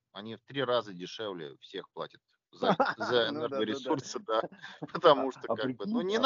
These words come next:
Speaker 2: а
Speaker 1: надо,
Speaker 2: прикинь, как
Speaker 1: не
Speaker 2: ты
Speaker 1: грози Южному Централу, попивая <laughs> сок у себя в квартале. <laughs> Ну, не надо. Тем более
Speaker 2: Ты
Speaker 1: сербы
Speaker 2: прикинь,
Speaker 1: наши.
Speaker 2: с какой ненавистью они на них смотрят.
Speaker 1: Да,
Speaker 2: То есть
Speaker 1: да.
Speaker 2: они пошли, они пошли на поводу у Штатов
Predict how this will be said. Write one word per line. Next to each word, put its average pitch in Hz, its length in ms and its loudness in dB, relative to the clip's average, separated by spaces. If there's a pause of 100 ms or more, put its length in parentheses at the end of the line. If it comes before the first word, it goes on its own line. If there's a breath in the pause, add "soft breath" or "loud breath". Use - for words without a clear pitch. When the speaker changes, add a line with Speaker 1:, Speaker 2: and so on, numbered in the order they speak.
Speaker 2:
а 262 100 8
Speaker 1:
надо, 170 220 8
Speaker 2:
прикинь, 208 180 -2
как - 160 -2
Speaker 1:
не 214 140 2
Speaker 2:
ты - 0 -
Speaker 1:
грози 240 420 6
Южному 226 560 0
Централу, 208 640 2
попивая 156 400 -4
<laughs> 185 220 2
сок - 280 0
у 185 60 2
себя 151 360 -4
в - 100 -20
квартале. - 560 -12 (360 soft breath)
<laughs> 208 140 -14
Ну, 220 80 0
не 208 160 -6
надо. 127 420 -12 (520)
Тем 165 120 -14
более 208 220 -6 (100)
Speaker 2:
Ты 113 100 -2
Speaker 1:
сербы - 0 -
Speaker 2:
прикинь, 190 420 -2
Speaker 1:
наши. - 20 -6
Speaker 2:
с - 60 -10
какой 139 320 2
ненавистью 110 720 6
они 90 180 0
на 90 100 0
них 82 240 -4
смотрят. 71 400 -10 (640)
Speaker 1:
Да, 113 400 -4
Speaker 2:
То 104 80 6
есть 101 200 6
Speaker 1:
да. - 60 -20
Speaker 2:
они 110 300 2
пошли, 113 720 4 (360 soft breath)
они 104 240 0
пошли 110 360 -4
на 95 140 -4
поводу 101 480 2
у 101 340 2
Штатов 147 640 2